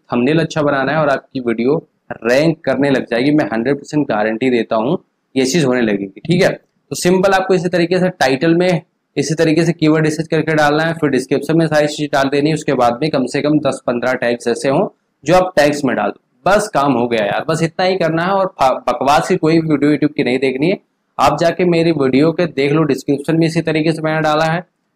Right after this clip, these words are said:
टाइटल भी इसी तरीके से, जो वीडियो वायरल है उसकी वीडियोज़ की आप देख सकते हो, ठीक है, कि मैंने किया क्या है। सच में यही सारी चीज़ें मैंने की हैं और आप सिंपल करके अपनी वीडियोज़ पर व्यूज़ बढ़ा सकते हो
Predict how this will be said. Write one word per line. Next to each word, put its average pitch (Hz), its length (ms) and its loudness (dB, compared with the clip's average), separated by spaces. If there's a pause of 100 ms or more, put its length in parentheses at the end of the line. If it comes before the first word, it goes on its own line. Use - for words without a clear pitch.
(100)
टाइटल 123 300 0
भी 160 80 2
इसी 165 160 0
तरीके 156 340 0
से, 160 120 -2
जो 147 160 0
वीडियो 127 300 0
वायरल 120 400 0
है 180 120 -2 (200)
उसकी - 240 -4
वीडियोज़ 127 400 0
की 151 80 -2
आप 151 240 -4
देख 117 160 -2
सकते 113 260 -6
हो, 113 40 0
ठीक 160 200 -2
है, 185 140 -2 (380)
कि 147 40 -2
मैंने 135 240 0
किया 160 420 0
क्या 113 180 0
है। 101 100 -2
सच 147 260 -4
में 190 80 0
यही 180 220 2
सारी 175 240 0
चीज़ें 175 220 0
मैंने 170 220 2
की 196 180 -4
हैं 165 80 -2
और 135 160 0
आप 143 160 -2
सिंपल 139 340 -4 (120)
करके 123 340 -2
अपनी 135 300 -4
वीडियोज़ 120 400 0
पर 147 100 0
व्यूज़ 120 280 -2
बढ़ा 127 240 0
सकते 147 280 -6
हो 196 200 0